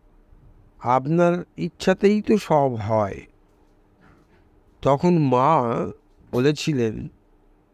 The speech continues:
"অসুখ হলে ঠাকুরদের মানত করলে বিপদ কেটে যায়, আর যার যা প্রাপ্য তাকে তা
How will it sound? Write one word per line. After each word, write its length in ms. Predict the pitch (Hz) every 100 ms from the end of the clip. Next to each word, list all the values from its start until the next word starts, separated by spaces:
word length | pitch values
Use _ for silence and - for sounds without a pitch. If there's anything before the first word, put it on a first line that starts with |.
| _ _ _ -
"অসুখ 460 | 127 135 220 208 190
হলে 420 | 151 110 113 - - - _ _ _ _ _ -
ঠাকুরদের 840 | 127 131 - 190 175 156 123 120
মানত 420 | 117 113 143 185 -
করলে 600 | - 180 156 107 104 - - _ _ _ _ _ 110
বিপদ 520 | 131 147 131 143 143 -
কেটে 340 | 131 113 110 104
যায়, 360 | 101 92 - _ _ _ _ _ _ _ _ _ _ _ -
আর 500 | 127 151 127 113 - - _ _ _ _ _ _ _ 110
যার 400 | 113 123 151 170
যা 180 | 180 170
প্রাপ্য 840 | _ - 120 123 _ - 151 113 - _ _ _ _ _ _ _ _ _ -
তাকে 380 | 117 113 117 98
তা 340 | 110 127 -